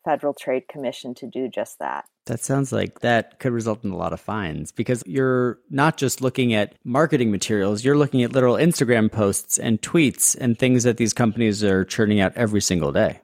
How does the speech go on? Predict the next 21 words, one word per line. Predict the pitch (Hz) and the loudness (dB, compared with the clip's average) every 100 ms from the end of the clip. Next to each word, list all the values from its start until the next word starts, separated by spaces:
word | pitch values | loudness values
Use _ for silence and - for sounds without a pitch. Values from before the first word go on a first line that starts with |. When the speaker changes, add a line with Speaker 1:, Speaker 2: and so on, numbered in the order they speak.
| _ | _
Speaker 1:
Absolutely. | 208 196 - 196 175 175 113 147 - | 2 2 2 2 2 2 0 -2 -4
And | 190 190 - | -2 -2 -2
to | 185 | -2
date, | 180 180 190 | 2 4 4
we | - 180 | 2 2
found | - 185 165 170 | 2 0 2 0
nothing's | 170 175 175 170 143 | 0 0 -4 -6 -2
worked, | 143 123 - - | 0 0 -2 -10
right? | 170 160 - | 0 2 2
Even | 202 214 220 202 180 156 | 2 2 4 2 2 2
lawyers | 160 170 170 135 143 147 | 4 4 6 4 2 0
that | 151 143 - | 2 2 2
work | 147 147 - - | 2 2 -2 -10
for | - 156 156 | 0 2 4
the | 151 | 2
M | 143 147 | 2 -2
L | 139 135 | -2 -2
M | 139 131 | -2 -4
industry | 139 135 143 - 135 135 | -4 -2 -4 -4 -4 -2
have | 139 127 | -4 -2
admitted | 131 127 127 120 110 | -2 0 0 2 2